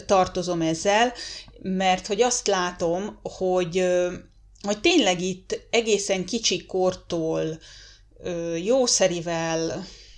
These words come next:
hát szerintem még egészen nyugdíjasokig is, bárki bármikor, ö, biciklire pattan,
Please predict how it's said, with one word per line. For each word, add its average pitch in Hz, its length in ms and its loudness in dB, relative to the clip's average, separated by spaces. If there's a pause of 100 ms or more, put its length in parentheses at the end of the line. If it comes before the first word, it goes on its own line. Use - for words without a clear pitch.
(260)
hát 320 240 -6
szerintem 262 340 0
még 233 200 2
egészen 214 400 0
nyugdíjasokig 165 1000 0
is, 165 420 0 (400)
bárki 214 480 2
bármikor, 165 920 -2
ö, 170 220 -4
biciklire 165 640 -4
pattan, 156 640 -4